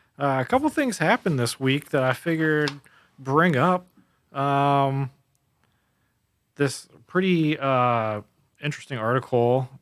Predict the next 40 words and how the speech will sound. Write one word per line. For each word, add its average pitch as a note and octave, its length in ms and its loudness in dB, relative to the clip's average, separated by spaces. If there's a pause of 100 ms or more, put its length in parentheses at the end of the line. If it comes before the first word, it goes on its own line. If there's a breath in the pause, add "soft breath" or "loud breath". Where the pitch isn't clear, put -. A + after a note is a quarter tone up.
that, A2+ 440 -2
uh, G#2+ 800 -4
I A2+ 80 -12
think F3 160 -2
you B2+ 120 -2
sent G#2+ 220 -8
me, A2+ 180 -8
Adele A#2+ 680 0
Record C3+ 380 -4
Store D#3 280 0
Day D3+ 380 0
and B2+ 180 -2
Why A#2+ 200 2
You'll C#3+ 200 0
Take C#3 400 -6
C C3+ 300 -6
Ds B2+ 400 -4
and A2+ 220 -12
Like G#2+ 460 -8
It G2 160 -16 (340)
from G2+ 540 -18
Decibel. F#2+ 640 -12 (1200)
Um, A2 500 -4
at A#2 120 -12
the B2+ 100 -2
end B2+ 120 -2
of A#2 60 -6
the A2+ 100 -4
article, A2+ 380 -6
it A2 60 -10
just F#2 160 -20
goes A2+ 240 -2
on A2 160 -4
to G#2+ 60 -6
say, A2 240 -8
"What's D3 240 -2
the A2+ 160 -6
end E3 240 2
point A#2+ 320 -2
here? G2+ 360 -6